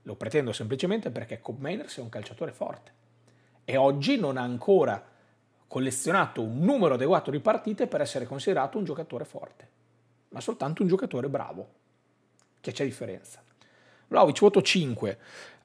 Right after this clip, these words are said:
ho un po' fatto una ricerca prima di dare il voto a Vlahovic, perché io avevo in testa di dargli cinque, ho visto testate che gli hanno dato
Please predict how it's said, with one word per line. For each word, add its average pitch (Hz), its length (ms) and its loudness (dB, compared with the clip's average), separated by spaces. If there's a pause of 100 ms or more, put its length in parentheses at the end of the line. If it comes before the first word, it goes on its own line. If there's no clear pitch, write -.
(100)
ho 202 100 10
un 196 180 8
po' 208 160 10
fatto - 640 8
una 147 960 6 (240)
ricerca 151 680 2
prima 120 240 -4
di 113 80 -8
dare 110 160 -4
il 107 40 -8
voto 104 180 -10
a 101 40 -8
Vlahovic, - 480 -10
perché - 240 -6
io 175 360 4 (100)
avevo 156 180 0
in 143 80 -2
testa 185 200 0
di 139 80 2
dargli 127 220 0
cinque, 107 440 -8 (560)
ho 107 80 -10
visto 120 580 -4 (460)
testate 113 460 -8
che 104 80 -12
gli 98 60 -8
hanno 101 100 -8
dato 87 300 -10